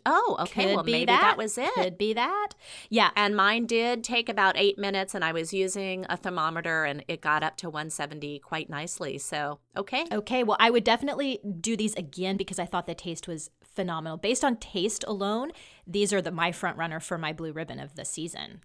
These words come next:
Speaker 2: I mean, I just thought it was
Speaker 1: <gasps> Oh my
Speaker 2: phenomenal.
Speaker 1: gosh.
Speaker 2: Yeah. Mm-hmm.
Speaker 1: Well, I would do these again as well. And I actually did a little bit of extra research.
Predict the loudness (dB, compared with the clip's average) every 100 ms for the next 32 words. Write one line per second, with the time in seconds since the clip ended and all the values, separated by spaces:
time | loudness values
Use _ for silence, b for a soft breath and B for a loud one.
0 | -10 -4 -4 -4 2 4 4 2 -2 -4
1 | -6 -6 -4 -4 -6 -8 -12 -12 -12 -8
2 | -2 0 -2 -4 0 2 4 6 6 4
3 | _ 2 4 4 4 2 2 0 0 0
4 | 0 0 0 0 0 -2 0 4 6 6
5 | 2 2 0 -2 -6 -6 -2 -2 0 0
6 | 0 -2 -4 -6 -2 -2 -2 -4 -4 -2
7 | -2 -2 -2 2 2 2 -4